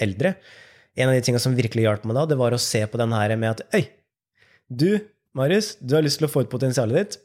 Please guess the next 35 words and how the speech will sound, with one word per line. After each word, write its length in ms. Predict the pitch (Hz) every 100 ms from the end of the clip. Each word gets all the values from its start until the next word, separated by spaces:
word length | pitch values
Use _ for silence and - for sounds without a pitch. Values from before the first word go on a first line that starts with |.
| -
Du 140 | 127 147
har 60 |
lyst 140 | 147 156
til 80 |
å 40 | 139
være 120 | 123
den 100 | 127
beste 200 | 127 123
utgaven 260 | - 107 110
av 80 |
deg 120 | 120 160
selv, 160 | 220
ikke 100 | 165
sant? 220 | 202 - _ _ _ _ _ -
Ok? 160 | 127 190 214 _ _ _ _ _ _ _ _
Så, 300 | - - 170 180 - _ _ _ _ _ _ _
<laughs> 560 | 156 - _ _ _ -
hva 160 | 135 143
om 80 | 139
du 80 |
også 320 | 139 135 151 123
anerkjente 480 | 120 113 120 131
de 80 | 123 120
tingene 240 | 113 113
som 100 | 117 110
var 100 | 101
bra 140 | 135 220
ved 100 | 226
deg 80 | 202
selv? 300 | 170 120 - _ _ _ _ _ _ _ _ _ _ -
Hva 140 | 127 127
om 80 | 123
du 80 |
hadde 220 | 123 120 -
sett 180 | 123